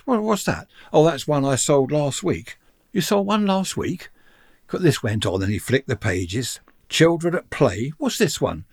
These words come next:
Hundred and fifty pounds? She said, "That was a nice one, actually. That's one of my favourite. That was Children in a Playground at Play." And Ian in the shop, he liked that, 'cause that set Dave off. "Ian? Ian? Who's, who's Ian?"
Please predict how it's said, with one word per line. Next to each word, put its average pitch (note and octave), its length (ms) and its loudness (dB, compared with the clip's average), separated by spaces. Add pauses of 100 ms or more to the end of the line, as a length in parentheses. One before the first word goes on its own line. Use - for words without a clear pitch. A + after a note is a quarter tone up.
(100)
Hundred G3 300 4
and F3+ 100 -6
fifty A#2 340 2
pounds? C3 520 -6 (140)
She D#3+ 140 0
said, D3+ 160 0
"That F3 160 4
was D#3+ 120 -2
a D3 60 2
nice E3 300 0
one, G2 140 -2
actually. A#2 240 0
That's D3 140 2
one C#3 120 4
of A#2+ 80 2
my B2+ 140 2
favourite. A#2 460 0
That C#3+ 160 -8
was B2+ 100 -4
Children A#2+ 460 4
in B2+ 80 0
a A#2 60 -2
Playground F#2 680 0
at G#2 160 -8
Play." G2 320 -4 (420)
And B2 240 0
Ian A#2 300 4
in G#2+ 100 -2
the G#2 80 -4
shop, G2 360 0
he A#2 120 2
liked C3 340 -2
that, F2 220 -4 (320)
'cause F#2+ 160 -2
that C#3+ 180 0
set G#2+ 320 -2
Dave E2+ 300 -4
off. A2+ 220 -4
"Ian? E3+ 360 6
Ian? D#3+ 180 0
Who's, A3 200 4
who's G3+ 240 2
Ian?" F#2 300 0